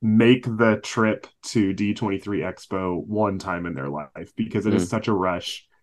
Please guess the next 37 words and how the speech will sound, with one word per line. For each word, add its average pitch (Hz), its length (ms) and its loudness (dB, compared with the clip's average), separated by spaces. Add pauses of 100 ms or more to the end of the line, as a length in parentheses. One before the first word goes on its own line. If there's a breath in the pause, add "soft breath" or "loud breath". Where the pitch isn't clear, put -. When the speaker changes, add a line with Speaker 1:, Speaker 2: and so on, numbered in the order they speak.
(180)
Speaker 1:
You're 110 100 0
surrounded 110 420 0
by 101 120 0
thousands 101 520 -2
of 101 120 -2
other 98 280 -2 (140)
people 117 380 0
who 101 160 -2
love 95 340 -2
the 101 80 -6
same 95 260 -4
thing 98 200 -2
that 85 140 -4
you 104 200 0
love. 90 340 -2 (480)
The 98 180 -4
energy 104 420 0
is 98 140 -4
insane. 101 600 -4 (640)
And 123 160 0
then 165 140 6
that 131 140 8
was 117 120 4
also 117 340 4
obviously 104 420 0
my 98 200 -2
first 104 240 -4
trip 98 220 -2
to 98 80 -4
Disneyland 98 720 -2 (400)
as 95 120 -4
Speaker 2:
Mm-hmm. 101 100 -2
Speaker 1:
well, 117 480 4
which 107 280 -2
was - 360 -4 (460)
so 107 420 0
cool, 101 500 2